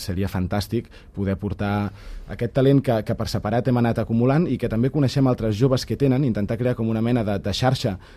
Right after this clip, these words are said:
en la qual ens puguem ajudar tots». Doncs, el que té unes certes habilitats en disseny gràfic, que les porti, en programació, que les porti,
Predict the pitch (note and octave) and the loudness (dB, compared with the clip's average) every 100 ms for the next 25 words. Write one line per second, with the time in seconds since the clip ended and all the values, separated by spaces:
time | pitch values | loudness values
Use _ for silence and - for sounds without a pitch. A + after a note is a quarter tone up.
0 | - - G#2 G2+ G#2+ G#2+ A2 G#2 G2 G2 | -14 -8 -4 -4 -2 -2 -4 -4 -2 -2
1 | F#2+ F#2 A#2+ - F#2 E2+ - - - F#2 | -4 -4 -6 -4 -8 -8 -12 -20 -12 -10
2 | - F2+ F#2+ G2+ F#2+ G2 F#2 G2+ G2 F#2+ | -8 -4 -2 0 0 0 -2 -4 -4 -2
3 | F#2+ F#2+ G2+ G2+ F#2+ F#2 F#2+ G#2 G#2 G#2 | -2 -2 -2 -2 -2 -2 -2 -2 -4 -6
4 | - F2+ F2+ - C3 - A2+ G#2 G2 G2 | -8 -8 -6 -2 -2 0 -2 -2 -2 -4
5 | G2 F#2 A2 G#2+ G#2 F#2+ - C3 C3 D3+ | -4 -4 -2 -2 -2 -6 0 0 0 -4